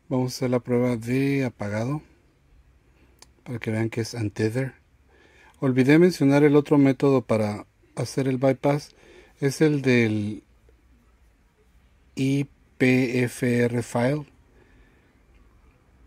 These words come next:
que también nos da el mismo resultado. Ahorita se los pongo aquí.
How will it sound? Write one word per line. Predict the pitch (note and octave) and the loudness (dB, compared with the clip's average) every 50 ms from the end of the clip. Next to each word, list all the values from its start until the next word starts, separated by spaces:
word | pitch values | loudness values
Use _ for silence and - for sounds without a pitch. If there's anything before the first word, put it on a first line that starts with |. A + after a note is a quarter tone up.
| _ _ _ _ _ _ _ _ _ _ _ _ _ _ _ - - | _ _ _ _ _ _ _ _ _ _ _ _ _ _ _ -10 -4
que | - C3+ | -2 -2
también | - - A#2+ A#2 A#2+ B2 B2+ C3 | 0 2 2 2 4 4 4 4
nos | C3 B2+ A#2 | 4 4 4
da | A#2+ B2 | 4 4
el | A#2+ A#2 | 4 4
mismo | A#2+ A#2+ A#2 A#2 A#2 A2+ | 4 2 2 2 2 0
resultado. | G#2+ G#2+ - - G#2 F#2+ - G2+ F#2+ F#2+ F2+ F2+ F2+ - - - - _ _ _ _ - _ _ _ - - | -2 -6 -8 -10 -12 -12 -8 -8 -6 -6 -8 -10 -12 -14 -16 -20 -20 _ _ _ _ -20 _ _ _ -10 -8
Ahorita | - A2+ G#2 G#2+ - A#2+ | -8 -8 -10 -10 -12 -14
se | - - A#2+ G2+ | -12 -10 -12 -12
los | G2 - | -12 -14
pongo | - - G#2+ G#2 G#2 G#2 | -16 -14 -14 -12 -14 -14
aquí. | - - F3 F3+ - | -14 -14 -14 -14 -14